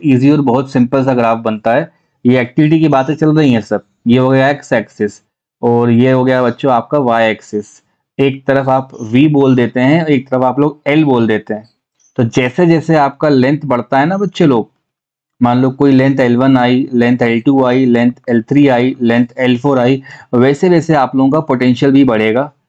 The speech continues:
अभी अपन lab में नहीं है तो exact मैं आपको number नहीं बता रहा हूँ, बस उसका behavior बता रहा हूँ कि ऐसा कुछ शो करेगा। You will see that a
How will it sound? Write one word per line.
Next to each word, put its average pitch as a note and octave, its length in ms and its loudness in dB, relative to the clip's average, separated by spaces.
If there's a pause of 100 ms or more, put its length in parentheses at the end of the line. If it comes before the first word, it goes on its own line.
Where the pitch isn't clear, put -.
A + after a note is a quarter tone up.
(340)
अभी D#3 180 0
अपन D#3+ 240 0
lab C#3+ 240 0
में D3+ 120 2
नहीं D3 200 4
है D3+ 80 2
तो D#3 100 0
exact B2+ 480 -2
मैं C#3+ 100 0
आपको C3 220 -2
number B2 300 2
नहीं C#3 160 0
बता B2 180 0
रहा C3+ 100 0
हूँ, D#3 80 0
बस C#3 120 0
उसका C3+ 260 -4
behavior B2 500 2
बता A#2 240 -2
रहा A#2 120 -2
हूँ C3 80 -2
कि D#3 240 -2
ऐसा A#2+ 240 -4
कुछ B2+ 180 -4
शो A#2+ 160 -2
करेगा। A2+ 440 -2 (180)
You C#3 160 4
will D#3 140 2
see F#3+ 240 2
that C3 300 -2 (480)
a B2 100 0